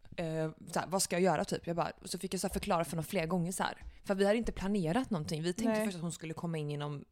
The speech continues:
Speaker 1: den vanliga entrén.
Speaker 2: Mm.
Speaker 1: Men sen så, eh, insåg vi att det är ju som, så smyckat inomhus. Hon kommer ju fatta då också, så hon kommer inte bli överraskad.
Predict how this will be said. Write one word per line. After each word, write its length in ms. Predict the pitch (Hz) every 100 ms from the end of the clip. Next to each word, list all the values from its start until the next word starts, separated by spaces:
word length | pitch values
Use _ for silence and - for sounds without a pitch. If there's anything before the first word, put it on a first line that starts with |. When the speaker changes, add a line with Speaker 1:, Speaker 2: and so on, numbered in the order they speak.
| -
Speaker 1:
den 180 | 160 165
vanliga 320 | 170 156 190
entrén. 420 | 247 - - 185 -
Speaker 2:
Mm. 220 | 220 247 - - - -
Speaker 1:
Men 140 | 202
sen 160 | 180 196
så, 300 | 214 220 220 208 -
eh, 400 | 214 202 190 185 -
insåg 280 | 196 - 165
vi 80 |
att 80 | 160
det 60 | 175
är 40 |
ju 40 | 185
som, 240 | 202 180
så 120 | -
smyckat 460 | - 220 - 226 226
inomhus. 380 | 190 165 196 185
Hon 100 | 175
kommer 160 | 202
ju 60 | 202
fatta 280 | 214 - 170
då 140 | 160
också, 220 | 156 -
så 40 | 196
hon 60 |
kommer 160 | 180 226
inte 100 | 226
bli 80 | 175
överraskad. 600 | 185 151 156 202 254 185